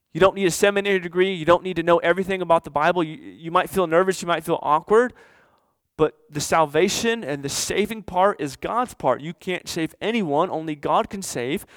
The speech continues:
But he seeks to and wants to use you as an instrument to be a conduit, to be a blessing to others. And part of being a disciple is to make disciples and tell other people who don't know about Jesus, about Jesus,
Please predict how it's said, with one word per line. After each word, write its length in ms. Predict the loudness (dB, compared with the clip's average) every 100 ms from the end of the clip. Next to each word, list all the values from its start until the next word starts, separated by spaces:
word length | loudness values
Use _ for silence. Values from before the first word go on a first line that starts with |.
| -14 -8
But 120 | -6
he 60 |
seeks 320 | -6 -6 -8 -2
to 220 | -2 -2
and 120 | -4
wants 240 | -4 -4
to 60 | -8
use 280 | -8 -8 -6
you 140 | -2
as 200 | 0 -2
an 60 | -4
instrument 600 | -8 -8 -6 -4 -4 -6 _ -20
to 100 | -12
be 160 | -6 -4
a 40 |
conduit, 680 | -4 0 0 0 -2 -2 -4 -12 -20 -20
to 100 | -6
be 100 | -2
a 40 |
blessing 380 | 2 0 0 -6
to 120 | -4
others. 600 | -2 -2 -2 -6 -12 -18 _ _ _ _ _ _ _ -6
And 120 | 0
part 220 | 4 4
of 140 | 2
being 300 | -2 0 0
a 20 | -2
disciple 460 | -2 -2 -2 -2
is 80 | -2
to 140 | -4 -2
make 240 | -2 -2
disciples 560 | -4 -2 -2 -2 -6 -6
and 80 |
tell 180 | -2 -2 -2
other 240 | -2 -4
people 320 | -6 -4 -4
who 100 | 0
don't 200 | 0 2
know 120 | 2
about 280 | 4 2 -2
Jesus, 420 | -8 -10 -8 -10 -8
about 380 | -2 -2 -4
Jesus, 480 | -10 -10 -6 -6 -6